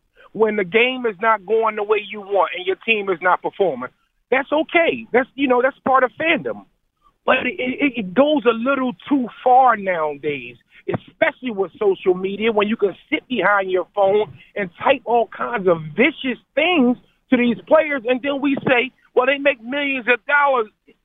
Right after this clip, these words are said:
Is, that, that makes them less, that don't make them less human.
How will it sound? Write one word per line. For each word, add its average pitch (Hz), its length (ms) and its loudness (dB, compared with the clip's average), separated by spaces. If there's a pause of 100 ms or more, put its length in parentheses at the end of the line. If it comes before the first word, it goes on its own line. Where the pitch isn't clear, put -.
Is, 269 100 -6 (140)
that, 247 140 -2 (180)
that 240 100 -4
makes 254 240 -2
them 233 220 -4
less, 240 120 -2 (260)
that 269 60 0
don't 277 140 0
make 269 160 0
them 240 160 -2
less 233 160 -2
human. 320 560 -2